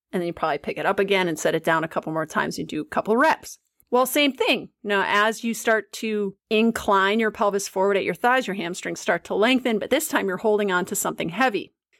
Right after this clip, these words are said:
So the loads your hamstrings are experiencing as they elongate, as they generate tension, as they generate tension to slow down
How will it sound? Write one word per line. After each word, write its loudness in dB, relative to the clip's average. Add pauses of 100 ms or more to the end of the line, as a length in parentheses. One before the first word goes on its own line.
So 2
the 2
loads 4
your 2
hamstrings -2
are 2
experiencing -2 (100)
as 2
they 0
elongate, 2 (340)
as -2
they 2
generate 0
tension, -2 (720)
as 0
they 2
generate 2
tension -2
to -6
slow 2
down 2